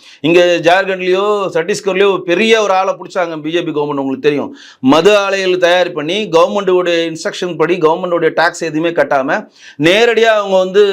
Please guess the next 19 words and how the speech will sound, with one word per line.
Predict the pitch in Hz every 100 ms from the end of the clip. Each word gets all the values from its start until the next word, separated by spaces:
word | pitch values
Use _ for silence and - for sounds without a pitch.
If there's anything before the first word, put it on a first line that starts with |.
| 180 170
டாஸ்மார்க்ல | 175 175 180 165 156
வித்து | 156 151 214 226 - -
இந்த | 151
இடையில | 160 185 220 214
கவர்மெண்ட் | 180 196 214 196
போற | 180 175 175
டாக்ஸ் | 170 185 196
எல்லாம் | 175 196 214
அப்படியே | 185 226 240
அந்த | 220 196
தனிநபர் | 185 196 185 180
சம்பாதிச்சு | 175 180 175 185
கோடி | 180 196
கோடியா | 175 185 190
சம்பாதிச்சு | 170 165 170 180 175
நீ |
ஜெயில | 156 175 160
இருக்கிறாரு | 135 123 113
அவர். | 104